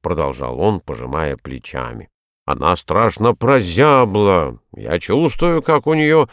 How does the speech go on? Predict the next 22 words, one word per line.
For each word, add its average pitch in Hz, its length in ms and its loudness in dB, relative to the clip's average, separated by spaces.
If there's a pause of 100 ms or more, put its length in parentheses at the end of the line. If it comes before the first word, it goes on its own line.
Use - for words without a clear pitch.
оледенели 127 680 2
ручонки, 127 720 4
несмотря 101 640 2
на 120 160 2
то, 156 180 4
что 131 220 -2
на 127 140 4
мне 139 200 2
теплые 120 460 2
перчатки. 107 840 -2 (320)
Вы 87 280 0
верно 117 440 2
хотите, 170 560 -2
чтобы 185 360 0
она 185 140 2
умерла 202 580 4
от 196 100 -2
холоду?" 107 880 4 (960)
Между 78 400 -4
тем 85 320 -2
жена 80 480 -2
его 107 540 -4